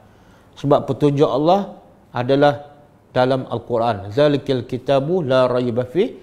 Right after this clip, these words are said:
hudan lil muttaqin." Okey, satu. Yang kedua. Asas kedua ialah kebahagiaan adalah di hati.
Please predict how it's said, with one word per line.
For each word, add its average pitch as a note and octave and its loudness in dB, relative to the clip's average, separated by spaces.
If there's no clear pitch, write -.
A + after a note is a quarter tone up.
hudan D#3+ 2
lil B2+ 0
muttaqin." A2 -8
Okey, A#2 -2
satu. C3 0
Yang E3 2
kedua. B2 4
Asas A3+ 2
kedua F#3+ 6
ialah D#3+ 2
kebahagiaan F#3 4
adalah D3+ 4
di C#3+ 4
hati. B2 -6